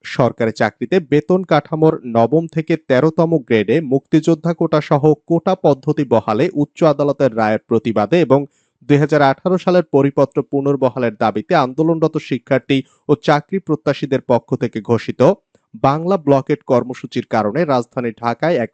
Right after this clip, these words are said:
অচল অবস্থা সৃষ্টি হয়েছে। এমত অবস্থায় এই আন্দোলনের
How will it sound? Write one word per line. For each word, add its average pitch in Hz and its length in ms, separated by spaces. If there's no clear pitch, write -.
অচল 123 300
অবস্থা 123 420
সৃষ্টি - 400
হয়েছে। 104 460
এমত 160 280
অবস্থায় 185 420
এই 135 180
আন্দোলনের 147 600